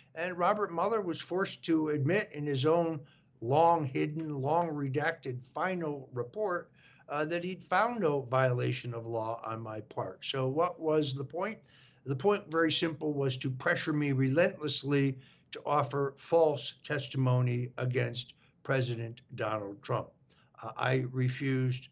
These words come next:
to do that. Uh, and to commemorate, uh, my pardon, uh, and, uh, and my faith, uh, we have now produced, uh, this new special commemorative coin, uh, which, uh, you can, uh,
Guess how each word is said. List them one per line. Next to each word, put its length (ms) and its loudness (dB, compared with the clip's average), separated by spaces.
to 120 -6
do 200 0
that. 360 0
Uh, 360 0
and 180 -2
to 80 -8
commemorate, 920 2
uh, 220 -4
my 220 -2
pardon, 440 0
uh, 360 -2
and, 360 -4
uh, 300 -2
and 120 0
my 160 2
faith, 500 2
uh, 60 0
we 160 4
have 160 0
now 200 2
produced, 680 0
uh, 200 -4
this 420 -4
new 420 4
special 720 0
commemorative 1040 0
coin, 440 0
uh, 180 -2
which, 360 -4
uh, 180 -2
you 280 2
can, 560 2
uh, 300 -8